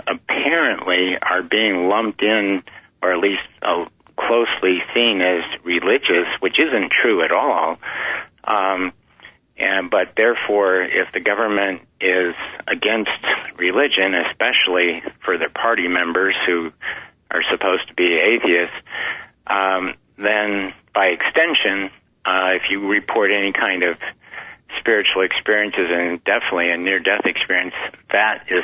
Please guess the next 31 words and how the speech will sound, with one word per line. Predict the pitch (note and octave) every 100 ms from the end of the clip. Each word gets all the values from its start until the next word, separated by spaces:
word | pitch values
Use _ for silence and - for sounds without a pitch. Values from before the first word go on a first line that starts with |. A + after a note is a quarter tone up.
| -
suspect | G2+ F2+ - F2+ E2 - -
too. | A2 E2+ -
So, | G#2 F#2 - - - - - -
for | B2+ B2
instance, | - A2+ G2 -
our, | G2 F#2 F2 F2+ F2 E2+
uh, | E2 _ _ _ - - _ -
uh, | F2+ F2 E2+ E2+ E2 E2 - _ -
the | F2+ F2 E2+
neuroscientist | F2 B2+ B2 - G2 F2+ F2+ F#2 -
over | F#2+
there, | F#2 F2+
she | -
was | F2+ - -
frustrated | F2 F2+ F#2 E2+ F#2 F2+
because | F#2+ - G#2 F#2 F2 - - - - -
a | F#2+
lot | F2+ G2 G#2
of | F#2+ G#2
what | - -
she | G2 F#2
did | G2 C3 C3+ F2+
was | F2+ F2 -
being | G2 F#2 F2 -
censored | D3 D#3+ - F2 - - _
by | F#2+ F2+ F2+ F2
the | F2
government | G#2 G2 G#2 F#2+ F2
internet | G2 G2+ F#2+ F2+ - -
censors. | B2+ D3 - E2 - - - - - - _ -
And | F#2+ F2+ F2+ F2